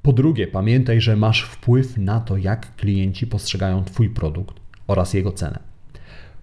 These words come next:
Możesz decydować o tym, z jakimi produktami klienci będą porównywali twój produkt.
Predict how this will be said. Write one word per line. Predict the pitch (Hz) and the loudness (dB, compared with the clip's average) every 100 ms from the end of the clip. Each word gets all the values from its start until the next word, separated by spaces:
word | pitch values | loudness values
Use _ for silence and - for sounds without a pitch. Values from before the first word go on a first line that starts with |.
| - - | -18 -4
Możesz | 107 135 135 113 | 2 4 4 0
decydować | 101 110 - 107 131 123 92 - - | 2 -2 0 2 2 2 -2 -4 -4
o | 123 117 | 0 0
tym, | 95 127 156 156 - - | 0 0 0 -4 -12 -2
z | 107 104 | 2 2
jakimi | 117 - 180 156 | 2 4 4 4
produktami | 95 104 92 95 95 85 110 139 | 4 2 2 0 0 2 0 -2
klienci | - 196 131 101 101 | 0 2 4 2 0
będą | 85 87 87 | 0 0 0
porównywali | 87 92 87 87 80 80 90 - - | 0 0 2 2 2 0 -2 -6 -14
twój | - - 107 | -8 2 2
produkt. | - 78 - - | 2 -6 -6 -14